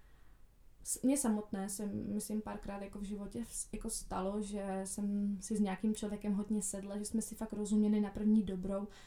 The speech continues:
a že jsem byla z toho momentu, toho poznání a toho spříznění, jako, že z toho byla fakt nadšená. Ale, mm, myslím si, že to u mě nebylo nic jako dlouhodobého, že mám pár přátel,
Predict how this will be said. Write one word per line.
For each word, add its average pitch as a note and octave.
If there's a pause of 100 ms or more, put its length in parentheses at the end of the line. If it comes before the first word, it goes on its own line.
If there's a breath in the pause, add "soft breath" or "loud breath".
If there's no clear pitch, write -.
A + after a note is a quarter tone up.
(200 loud breath)
a G#3+
že G#3
jsem F#3+
byla F#3+
z F#3
toho G3+
momentu, G3 (320)
toho G3+
poznání G3
a F3+ (360)
toho G3
spříznění, G#3
jako, G3+ (420 loud breath)
že C#4
z C4
toho B3+
byla A3
fakt G#3+
nadšená. F#3+ (640 soft breath)
Ale, G#3 (1600)
mm, G3+
myslím A3
si, A#3
že A#3
to -
u -
mě G#3+
nebylo G#3+
nic G#3
jako A3
dlouhodobého, G3 (920 soft breath)
že G#3+
mám G#3
pár G3+
přátel, G3+